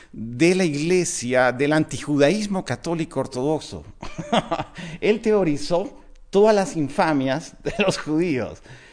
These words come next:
Entonces, y de hecho, nunca dejó de ser citado por los doctores de la iglesia hasta, hasta hace nada. O sea, porque era la ortodoxia oficial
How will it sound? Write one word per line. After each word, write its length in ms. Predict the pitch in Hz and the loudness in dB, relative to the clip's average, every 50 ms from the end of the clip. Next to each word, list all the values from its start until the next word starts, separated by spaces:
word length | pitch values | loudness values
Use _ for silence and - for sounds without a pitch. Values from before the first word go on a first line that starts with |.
| - - | -16 -6
Entonces, 760 | - - 143 135 113 104 165 170 180 160 - 180 180 175 180 - | -2 -2 0 0 0 0 0 0 0 0 -2 -4 -4 -4 -6 -6
y 100 | - 147 | -4 -2
de 160 | 143 151 170 196 | 0 2 4 2
hecho, 340 | 196 196 - 185 175 135 - - - - - - | 2 2 0 0 0 0 -2 -6 -20 -18 -10 -4
nunca 340 | 123 165 226 262 - 285 | -2 -2 0 0 0 -2
dejó 360 | 254 247 214 - - 185 190 196 | -2 -2 -2 -4 -6 -4 -4 -4
de 80 | 180 - | -4 -2
ser 200 | - 196 165 170 | -2 -4 -4 -4
citado 720 | - - - 147 139 - 185 160 143 98 104 101 110 123 127 - - - - _ _ - - - - - - - - _ - - - | -6 -8 -10 -8 -4 0 0 0 2 0 0 -2 -2 -4 -6 -10 -20 -20 -20 _ _ -20 -20 -20 -20 -20 -20 -20 -20 _ -20 -8 0
por 280 | - 202 226 254 247 | 4 4 6 6 4
los 160 | 240 220 196 147 | 2 0 -2 -2
doctores 500 | 135 127 101 - 175 180 175 160 156 147 | -4 -8 -6 -2 0 0 0 0 -2 -4
de 100 | 143 135 | -6 -6
la 80 | 139 | -6
iglesia 720 | 139 131 139 147 151 147 - - 208 208 226 - - - - | -6 -6 -6 -6 -6 -8 -8 -10 -10 -8 -8 -10 -12 -14 -14
hasta, 580 | - - 123 - - - 117 113 117 - - - - - - - - - - - | -12 -12 -12 -12 -10 -8 -6 -4 -4 -6 -8 -12 -18 -20 -20 -20 -20 -20 -10 -4
hasta 280 | - 147 160 - 185 214 | -2 -2 -2 -2 -4 -6
hace 160 | - - 240 | -4 -4 -4
nada. 320 | 349 175 - - - 113 | -4 -4 -4 -4 -2 -2
O 60 | 117 | -4
sea, 200 | 113 - - 127 | -2 -4 -4 -4
porque 400 | 113 143 135 - - 156 165 165 165 | -2 -4 -6 -6 -6 -6 -4 -2 0
era 160 | 147 160 180 | 0 0 0
la 100 | 208 233 | -2 -4
ortodoxia 560 | 214 - - - 131 120 117 117 110 - 123 | -8 -8 -8 -8 -6 -6 -6 -6 -8 -10 -10
oficial 640 | 117 107 117 113 107 - 135 123 110 104 107 110 | -10 -10 -12 -14 -10 -4 -2 0 0 0 0 -4